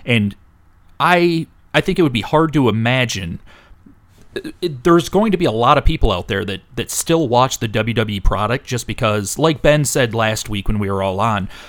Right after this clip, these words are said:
there, there's people that watch wrestling just because that's what they know to do. You know, there's, "Oh, it's Monday, I'm gonna click it on." And I'm wondering how much, how,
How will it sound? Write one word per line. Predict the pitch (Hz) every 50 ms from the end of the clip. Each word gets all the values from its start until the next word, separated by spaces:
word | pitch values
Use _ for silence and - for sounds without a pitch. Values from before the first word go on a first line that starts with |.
| - - -
there, | 139 147
there's | - 139 139 127 -
people | - 175 170 - 160
that | 131 123
watch | 110 123 131 135 - -
wrestling | 113 131 147 - - 131 113 104
just | 113 117 -
because | - 110 - 117 107 98 95 101 -
that's | - 110 113 123 - -
what | - 123 120 -
they | 113 104
know | 101 107 110 113 107
to | 95 101
do. | 90 131 143 143 98 - - - - - -
You | - 101
know, | 101 95 98 104 107
there's, | 104 101 92 92 - - - -
"Oh, | - 135 127 123 123 110
it's | 101 - -
Monday, | 127 123 117 107 98 92 95
I'm | 95 98
gonna | 101 104 90
click | - - 110 107 - -
it | 117
on." | 123 131 120 95 92 95 - - - - - - - - -
And | 131 123 117 113 101 101 - - - - - - -
I'm | 127 131 131
wondering | 123 127 180 202 202 175 156 143 117 101
how | - - 151 170
much, | 165 160 151 - - - 120 117 -
how, | - - 175 175